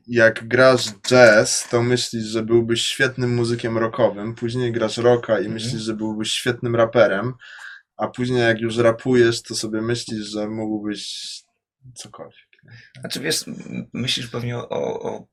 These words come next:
Speaker 2: kapeli Terminal.
Speaker 1: Mhm.
Speaker 2: Mm, ja robiłem tam dokładnie to samo w Terminalu, bo
Speaker 1: Mhm.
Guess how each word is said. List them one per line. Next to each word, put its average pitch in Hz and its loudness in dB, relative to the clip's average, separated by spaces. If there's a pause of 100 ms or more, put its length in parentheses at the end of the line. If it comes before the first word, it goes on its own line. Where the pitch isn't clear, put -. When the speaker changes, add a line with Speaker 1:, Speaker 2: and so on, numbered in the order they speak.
Speaker 2:
kapeli 120 -4
Terminal. 113 0 (180)
Speaker 1:
Mhm. 113 -8
Speaker 2:
Mm, 98 -10 (460)
ja 127 4
robiłem 147 0
tam 143 0
dokładnie 143 -2
to 143 -8
samo 117 -2
w - -16
Terminalu, 104 -4
bo 95 -6
Speaker 1:
Mhm. 123 -2